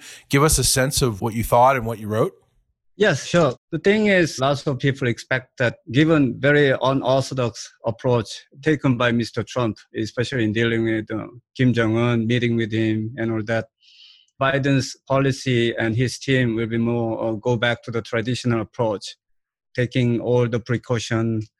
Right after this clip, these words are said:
Speaker 2: laying out the conditions, and even very critical of, uh, Mister Trump's very active engagement with Kim Jong-un at the personal level. But at the same time, at the end of the day, that process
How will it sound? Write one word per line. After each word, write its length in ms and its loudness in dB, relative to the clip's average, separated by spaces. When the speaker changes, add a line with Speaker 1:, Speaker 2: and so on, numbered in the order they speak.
Speaker 2:
laying 240 2
out 160 -2
the 100 -6
conditions, 800 -4
and 280 2
even 420 2
very 280 2
critical 680 -2
of, 140 -6
uh, 100 -4
Mister 340 -4
Trump's 640 -6
very 260 2
active 440 -2
engagement 760 -2
with 380 -2
Kim 180 4
Jong-un 420 2
at 140 -2
the 80 -10
personal 420 0
level. 440 0
But 160 2
at 120 0
the 80 2
same 340 2
time, 320 0
at 220 -2
the 120 0
end 240 2
of 140 0
the 100 2
day, 600 2
that 200 0
process 540 0